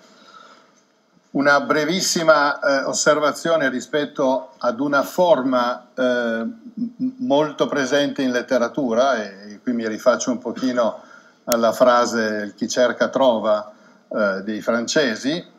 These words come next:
eh, che è quella della atrofia multisistemica. Situazione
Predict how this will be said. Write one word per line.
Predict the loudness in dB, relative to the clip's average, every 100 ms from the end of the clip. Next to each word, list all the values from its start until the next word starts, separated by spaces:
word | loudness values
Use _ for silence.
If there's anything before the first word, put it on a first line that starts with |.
| _
eh, | -4 -2 -2
che | -4 -4
è | -2
quella | -2 2 0
della | 0 0 4 4
atrofia | 4 0 -6 -4 -4
multisistemica. | -6 -10 -10 -10 -8 -8 -8 -12 -8 -8 -10 -18 _ -20 -20 -12
Situazione | -8 -2 -2 2 2 2 4 2 2